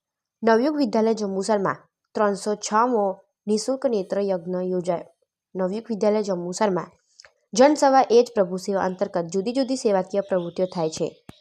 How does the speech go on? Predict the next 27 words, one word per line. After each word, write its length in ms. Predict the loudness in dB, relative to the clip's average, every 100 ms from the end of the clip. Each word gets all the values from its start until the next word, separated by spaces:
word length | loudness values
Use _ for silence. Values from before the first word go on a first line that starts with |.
| _ -4
તથા 260 | -2 0 0
દર 240 | 2 2
મહિનામાં 580 | 4 2 2 0 0 -2 -4 -16 -16 -2
પહેલા 260 | 2 6 6
રવિવારે 440 | 4 2 2 2
મફત 460 | 0 -4 0 2 2 -2 -20 -2
નેત્ર 280 | 0 2 2
યજ્ઞ 420 | 4 4 2 0 -2 -4 -8 -4
થાય 200 | -2 0
છે, 240 | -2 -4
જે 160 | 0 2
અનુસંધાને 840 | 2 0 -2 -2 -2 -2 -4 -2
આજરોજ 400 | -2 -2 -2 -4 -6 _ _ _ _
ત્રણસો 420 | 0 0 2 0
છ 160 | 0 2
મો 320 | 2 4 4
ને-, 220 | 4 2 0
મફત 400 | -2 -2 0 -2 0
નેત્ર 280 | -2 -2 -2
યજ્ઞ 340 | 0 -2 -4 -4
થયો, 320 | -4 -4 -6 -10 -12 -12 -4
જેમાં 220 | 0 0
ખૂબ 220 | 0 0 0
મોટી 240 | 0 -2
સંખ્યામાં 560 | -4 -6 -6 -6 -2 -4
આંખના 280 | -4 -4
દર્દીઓએ 580 | -2 -2 -2 -2 0 0